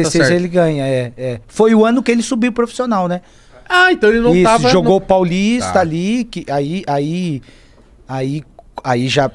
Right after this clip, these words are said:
Speaker 1: já começou a ser titular, já, já começou a buscar o espaço dele, ele tava, já tava voando ali, o Jesus já tava voando, pô.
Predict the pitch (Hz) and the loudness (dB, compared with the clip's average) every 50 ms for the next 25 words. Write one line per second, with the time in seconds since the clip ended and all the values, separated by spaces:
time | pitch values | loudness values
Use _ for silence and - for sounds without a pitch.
0 | - 117 117 127 - - - 123 123 131 123 - - - - 131 127 131 131 127 | -8 -8 -6 -6 -6 -6 -6 -6 -4 -4 -6 -6 -8 -12 -10 -8 -6 -4 -4 -4
1 | 127 123 123 127 127 - - 120 - - 120 113 - - - - 160 143 135 135 | -6 -6 -8 -10 -12 -14 -16 -14 -10 -10 -10 -10 -12 -14 -8 -8 -6 -4 -2 -2
2 | 139 151 170 190 208 202 190 160 135 143 135 127 110 117 117 127 - - 123 127 | 0 0 -2 -2 -4 -4 -6 -6 -4 -4 -4 -4 -6 -8 -10 -12 -12 -12 -14 -14
3 | - - 135 127 131 120 - - - 127 123 120 - - - 120 117 - - 135 | -12 -12 -12 -12 -12 -16 -14 -10 -8 -6 -6 -6 -8 -10 -10 -10 -10 -10 -12 -12
4 | 120 123 127 135 151 165 175 180 156 135 - 127 131 131 147 156 160 147 120 131 | -10 -8 -6 -6 -6 -6 -6 -8 -10 -8 -6 -6 -6 -4 -6 -6 -6 -6 -8 -8
5 | 123 - 127 123 131 143 135 175 214 240 208 196 202 185 156 127 123 120 113 107 | -8 -8 -8 -8 -8 -8 -6 -4 -2 0 0 0 2 0 -2 -2 -4 -6 -8 -10
6 | 107 107 113 117 110 117 120 135 147 - 151 160 160 165 214 220 185 151 156 151 | -12 -12 -12 -12 -12 -12 -12 -10 -8 -8 -6 -8 -6 -6 -6 -6 -6 -6 -8 -10
7 | - - 110 | -12 -16 -20